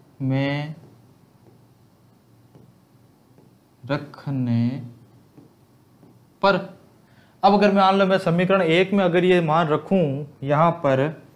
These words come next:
तब क्या होगा? फ़ाइव के स्क्वायर बराबर फ़ाइव बी स्क्वायर। तो मैं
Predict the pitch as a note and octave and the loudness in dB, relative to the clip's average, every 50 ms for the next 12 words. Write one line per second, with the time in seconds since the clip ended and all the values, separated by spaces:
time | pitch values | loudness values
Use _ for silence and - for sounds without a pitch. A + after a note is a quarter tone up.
0 | - _ _ _ _ _ _ _ - F3 E3 D3+ E3 F#3+ F#3+ F3+ E3+ F3+ E3+ F3 | -20 _ _ _ _ _ _ _ -4 -2 -2 0 2 2 2 4 2 2 2 2
1 | F#3 F3+ E3+ - - - - - _ _ _ _ _ _ _ _ _ _ _ _ | 2 0 0 -4 -10 -18 -20 -20 _ _ _ _ _ _ _ _ _ _ _ _
2 | _ _ _ _ _ _ _ _ _ _ _ _ _ _ _ _ _ _ _ _ | _ _ _ _ _ _ _ _ _ _ _ _ _ _ _ _ _ _ _ _
3 | _ _ _ _ _ _ _ _ - - - C3+ C3+ C#3+ E3 F#3 F#3 F#3 F#3 - | _ _ _ _ _ _ _ _ -16 -10 -6 -4 -4 -2 -2 -4 -4 -6 -10 -16
4 | - - - _ - - C#3 C#3 C#3+ C#3 C3+ B2+ B2 C3 C#3 C3 - - - _ | -20 -20 -20 _ -6 -2 -2 0 0 0 -2 -4 -6 -8 -10 -14 -18 -20 -20 _
5 | _ _ _ _ - _ _ _ _ _ _ - C#3 C3+ - - - - - D#3+ | _ _ _ _ -20 _ _ _ _ _ _ -10 -8 -8 -8 -10 -14 -8 -4 -4
6 | E3 D#3+ C#3 B2+ B2+ C3+ C3+ - - - - - C3 B2 B2 C3 C3+ C#3 C#3 C3 | -2 -2 -2 -2 -4 -6 -8 -10 -16 -20 -16 -12 -8 -6 -6 -4 -4 -4 -4 -6
7 | B2 B2 A#2+ A#2+ B2+ C#3+ D3+ - - - - - _ _ _ _ _ _ _ _ | -6 -6 -6 -6 -6 -6 -8 -10 -14 -20 -20 -20 _ _ _ _ _ _ _ _
8 | _ - - - A2+ G#2+ G#2+ A2 A2+ A2+ A2+ A2+ A#2 A2+ - - - - _ _ | _ -20 -12 -8 -6 -6 -4 -4 -4 -4 -4 -6 -8 -10 -16 -20 -20 -20 _ _
9 | _ _ _ _ _ _ _ _ _ _ _ _ _ - C#3 D3 F#3 G3+ G3 G3 | _ _ _ _ _ _ _ _ _ _ _ _ _ -6 -2 0 0 2 2 0
10 | F#3+ F#3+ - F#3+ F3+ F3 - - - - - _ _ _ _ _ _ _ _ _ | -2 -2 -2 0 0 0 0 -2 -6 -12 -20 _ _ _ _ _ _ _ _ _
11 | _ _ _ _ _ _ _ _ - D#3+ D3+ D3+ E3 E3+ E3+ E3+ E3+ E3 E3 | _ _ _ _ _ _ _ _ -4 -2 -2 0 0 0 0 -2 -2 -4 -6